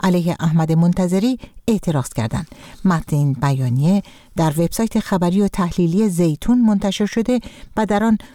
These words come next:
قانونی بودن این حکم و قانونی بودن نهاد صادرکننده حکم زیر سوال رفته است.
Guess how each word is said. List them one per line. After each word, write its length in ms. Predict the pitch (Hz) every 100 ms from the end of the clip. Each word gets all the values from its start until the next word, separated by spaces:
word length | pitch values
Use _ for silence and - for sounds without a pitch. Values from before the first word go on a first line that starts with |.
| -
قانونی 520 | 208 202 190 185 190 185
بودن 380 | 185 185 233
این 180 | 226 208
حکم 340 | 160 143 - - _ _ - 156
و 120 | 151
قانونی 420 | 151 160 143 143 147
بودن 380 | 147 156 175
نهاد 460 | 175 160 147 180 185
صادرکننده 1040 | - - 160 156 151 - 156 151 202 254 208
حکم 280 | 233 - - - -
زیر 240 | - 233
سوال 320 | 165 139 127
رفته 260 | 87 139 -
است. 260 | - -